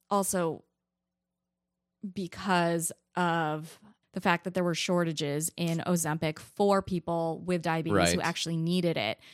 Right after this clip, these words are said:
Speaker 1: But now that's not the case anymore. There's not that shortage, and it's not like you're taking away from somebody who's diabetic because
Speaker 2: Right.
Speaker 1: you
Speaker 2: It's a
Speaker 1: need it
Speaker 2: different
Speaker 1: for weight
Speaker 2: drug
Speaker 1: loss.
Speaker 2: also.
Speaker 1: Exactly. Right.
Speaker 2: Um, yeah, I mean, I, I've heard it called a miracle drug, uh,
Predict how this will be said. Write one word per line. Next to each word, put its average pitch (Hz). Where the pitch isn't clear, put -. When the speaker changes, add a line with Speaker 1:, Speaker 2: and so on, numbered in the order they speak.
Speaker 1:
But 180
now 175
that's 160
not -
the 180
case -
anymore. 160
There's 165
not 165
that 156
shortage, 151
and 165
it's -
not 165
like 165
you're 170
taking 165
away 160
from 170
somebody 165
who's 165
diabetic 156
because 180
Speaker 2:
Right. -
Speaker 1:
you 180
Speaker 2:
It's -
a -
Speaker 1:
need -
it -
Speaker 2:
different 80
Speaker 1:
for 165
weight -
Speaker 2:
drug 95
Speaker 1:
loss. -
Speaker 2:
also. 98
Speaker 1:
Exactly. -
Right. -
Speaker 2:
Um, 95
yeah, 156
I 123
mean, 117
I, 101
I've 123
heard 160
it -
called 110
a -
miracle 98
drug, 139
uh, 151